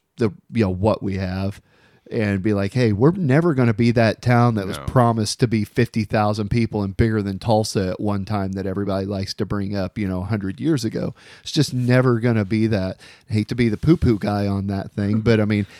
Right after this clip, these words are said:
Speaker 1: how many towns of eighty-five hundred people grow into something that's twenty to twenty-five thousand people? I mean, like I said, you don't have to embrace that that is the fate of a town, but you acknowledge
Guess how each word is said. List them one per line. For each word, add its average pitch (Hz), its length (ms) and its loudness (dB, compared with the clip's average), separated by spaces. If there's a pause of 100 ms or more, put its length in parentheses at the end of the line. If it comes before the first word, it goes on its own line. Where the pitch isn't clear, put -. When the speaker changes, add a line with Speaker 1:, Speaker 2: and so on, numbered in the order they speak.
Speaker 1:
how 143 160 2
many 156 280 2
towns 131 400 4
of 110 160 -2
eighty-five 120 560 4
hundred 117 220 2
people 110 340 2
grow 107 400 2
into 104 240 -2
something 104 340 -2
that's 95 180 -4
twenty 104 380 -2
to 92 100 -4
twenty-five 95 520 -4
thousand 92 340 -4
people? 90 340 -6 (260)
I - 40 -8
mean, 104 280 0 (640)
like 131 140 -4
I 143 60 4
said, 104 260 2
you 180 80 -2
don't 170 240 4
have 180 200 6
to 156 120 6
embrace 110 1040 2
that 117 200 0
that 117 240 2
is 107 200 2
the 107 260 2
fate - 560 0 (420)
of 135 120 6
a 139 60 4
town, 170 420 2
but 131 160 2
you 120 320 2 (400)
acknowledge 110 720 0